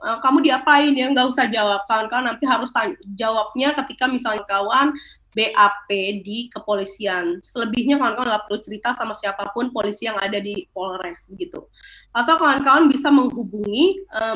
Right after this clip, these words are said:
minta tolong sama R T R W setempat. Seharusnya memang ini kan yang kalau dalam konteks, eee, kekerasan mereka menjadi,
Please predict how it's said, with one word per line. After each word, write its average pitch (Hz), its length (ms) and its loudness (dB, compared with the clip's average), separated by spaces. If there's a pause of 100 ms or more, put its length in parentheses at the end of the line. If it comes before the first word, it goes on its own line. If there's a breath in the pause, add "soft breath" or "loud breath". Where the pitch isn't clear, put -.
(140)
minta 269 320 2
tolong 254 400 0
sama 294 480 2
R 320 160 -8
T - 20 -4 (140)
R 294 40 2
W 285 120 4
setempat. 285 600 2
Seharusnya 247 440 0
memang 277 320 2
ini 254 240 -4
kan 294 160 2
yang 226 240 -4 (400 loud breath)
kalau 233 160 2
dalam 226 400 -2
konteks, 226 560 -6
eee, 214 280 0 (360)
kekerasan 214 640 2
mereka 247 240 0
menjadi, 220 640 0